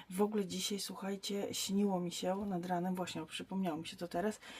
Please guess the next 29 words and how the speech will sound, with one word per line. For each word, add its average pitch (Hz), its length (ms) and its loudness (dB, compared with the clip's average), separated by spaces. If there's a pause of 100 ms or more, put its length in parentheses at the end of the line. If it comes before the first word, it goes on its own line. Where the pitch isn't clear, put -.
(200)
wszystko 233 400 2
to, 214 340 6
co 208 160 2
wynika 202 360 2
też 208 200 4
z - 180 -8
energii 190 480 2
yin-yang, 196 520 6 (500)
czyli 190 240 0
męskiej, 196 460 4
żeńskiej, 190 680 4 (460)
bo 190 220 2
to 220 140 4
będzie 208 180 6
się 196 140 0
doprowadzało 196 640 6
jeszcze 208 280 2
do 180 100 -6
tego, 208 220 2
że 190 80 -4
te 190 120 -4
kulki - 320 4
w - 40 -8
środku - 340 -6
są 165 120 -2
takie 165 300 -2
te 151 120 2
obecne, 160 460 2
tak? 180 300 2